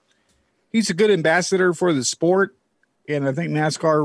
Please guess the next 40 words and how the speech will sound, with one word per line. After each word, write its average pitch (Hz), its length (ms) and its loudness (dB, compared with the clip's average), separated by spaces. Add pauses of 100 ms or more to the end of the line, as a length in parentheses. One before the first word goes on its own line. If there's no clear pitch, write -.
really 160 240 0
ought 147 140 2
to 139 140 -2
capitalize 151 600 0
on 147 180 -4
that, 143 260 -2
you 147 180 -8
know, 143 240 -6
going 143 320 -6
forward 156 380 0
now. 151 420 -4 (600)
Um, 123 580 -2 (880)
hopefully 147 320 -6
Jimmy 147 380 -4
will 143 200 -2
still, 143 400 -2 (100)
you 147 140 -6
know, 131 360 -4 (340)
remain 143 640 -4
active 139 540 -4
in, 139 120 -2 (180)
in 131 60 -10
some 135 500 -8 (280)
form 139 280 -6
or 131 80 -2
fashion. 131 480 -2
I 127 40 -4
know 135 220 -2
he's 123 200 -6
got 131 200 -6
some 135 160 -8
other 135 220 -4
interests 139 400 -8
and 131 140 -12
things 135 260 -10
he 135 80 -10
wants 139 260 -8
to - 80 -18
do, 147 260 -4
but 139 220 -8